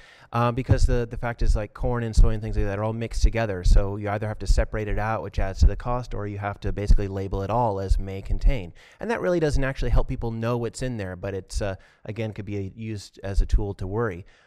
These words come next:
But I actually think that for those companies that develop, uh,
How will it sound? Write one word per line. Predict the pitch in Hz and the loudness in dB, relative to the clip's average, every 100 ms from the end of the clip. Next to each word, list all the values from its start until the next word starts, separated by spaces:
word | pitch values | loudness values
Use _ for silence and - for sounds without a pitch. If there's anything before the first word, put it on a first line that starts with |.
| _ - | _ -4
But | 127 | -2
I | - | -2
actually | - 196 | -2 -2
think | - 185 - | -2 -4 -4
that | 170 | -8
for | - 175 | -6 -8
those | 160 156 | -6 -4
companies | - 160 160 151 127 | -4 -4 -4 -6 -4
that | 127 110 | -4 -4
develop, | 117 117 123 127 120 120 | -6 -4 -4 -4 -6 -4
uh, | 113 107 | -2 -2